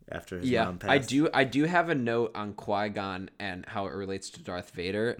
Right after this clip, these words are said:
Speaker 2: for a little bit later, but we're gonna get to that.
Speaker 1: Mm-hmm. He storms the Jedi Temple. He slaughters the
Speaker 2: Yeah.
Speaker 1: younglings. And yes, I did say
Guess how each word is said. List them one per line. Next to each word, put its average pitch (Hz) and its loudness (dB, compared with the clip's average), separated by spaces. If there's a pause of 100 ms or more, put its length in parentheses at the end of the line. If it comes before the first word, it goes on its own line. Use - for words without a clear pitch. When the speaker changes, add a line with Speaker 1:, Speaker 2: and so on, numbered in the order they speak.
(140)
Speaker 2:
for - -6
a 98 0
little 101 0
bit 95 -4
later, 92 -2
but 90 -4
we're 110 0
gonna 90 -2
get 98 -4
to - -4
that. 57 -8 (180)
Speaker 1:
Mm-hmm. 95 -8 (360)
He 127 0
storms 143 8
the 139 4
Jedi 123 8
Temple. 101 4 (300)
He 101 -2 (100)
slaughters 120 2 (140)
the 104 -4
Speaker 2:
Yeah. 110 2
Speaker 1:
younglings. 104 -2 (480)
And 104 -2
yes, 92 -2
I 95 0
did 92 -4
say 98 -2